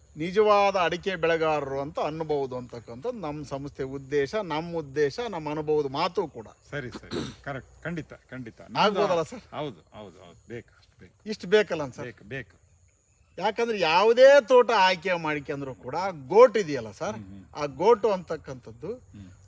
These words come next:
Speaker 1: ಒಂದ್ ಎಂಬತ್ತು ಪರ್ಸೆಂಟ್ ಚೆನ್ನಾಗಿರುತ್ತೆ ಅಂತಕ್ಕಂಥದ್ದು ಡಿಪೆಂಡ್ ಅಪಾನ್ ನಿಮ್ ತೋಟ ನೋಡಿದ್ರೆ ಅಥವಾ ಗಿಡ ನೋಡಿದ್ರೆ ಅರ್ಥ ಆಗುತ್ತೆ.
Speaker 2: ಅದೇ, ಅದೇ.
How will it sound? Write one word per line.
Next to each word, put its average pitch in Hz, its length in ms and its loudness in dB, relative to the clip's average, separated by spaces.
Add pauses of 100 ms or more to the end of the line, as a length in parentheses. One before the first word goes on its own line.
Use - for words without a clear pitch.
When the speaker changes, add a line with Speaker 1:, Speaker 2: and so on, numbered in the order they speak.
Speaker 1:
ಒಂದ್ 285 200 -2
ಎಂಬತ್ತು 269 400 4
ಪರ್ಸೆಂಟ್ 269 360 -2
ಚೆನ್ನಾಗಿರುತ್ತೆ 190 640 -2
ಅಂತಕ್ಕಂಥದ್ದು 147 1000 -10 (360)
ಡಿಪೆಂಡ್ 233 440 4
ಅಪಾನ್ 233 360 0
ನಿಮ್ 180 200 -10
ತೋಟ 208 260 -4
ನೋಡಿದ್ರೆ 180 560 -4
ಅಥವಾ 190 340 -6
ಗಿಡ 160 220 -2 (120)
ನೋಡಿದ್ರೆ 180 380 -4
ಅರ್ಥ 156 260 -10
ಆಗುತ್ತೆ. 113 380 -14
Speaker 2:
ಅದೇ, 120 120 -10
ಅದೇ. 85 200 -20